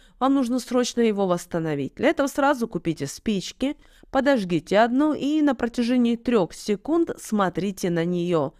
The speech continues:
В этот момент представляю, как энергия огня разливается по вашему телу, а когда вы ощутите тепло, затушите её.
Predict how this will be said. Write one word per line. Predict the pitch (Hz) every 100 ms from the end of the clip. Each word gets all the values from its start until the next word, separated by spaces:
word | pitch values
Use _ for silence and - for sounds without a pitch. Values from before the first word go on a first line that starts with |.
| _ _ _
В | 320
этот | 381 415
момент | 285 277 285 294
представляю, | 226 214 - 185 190 240
как | 233 185 185
энергия | 185 233 190 180 156
огня | 160 180 214 247
разливается | 208 175 180 196 208 196
по | 185 196
вашему | 190 185 214 214 233
телу, | - 277 220 147 - _ _ -
а | -
когда | 185 190 175 160
вы | 151 156
ощутите | - - 185 208 175
тепло, | 180 214 196 320 359 226
затушите | 190 240 - 190 - 220 - 214 190
её. | 180 160 156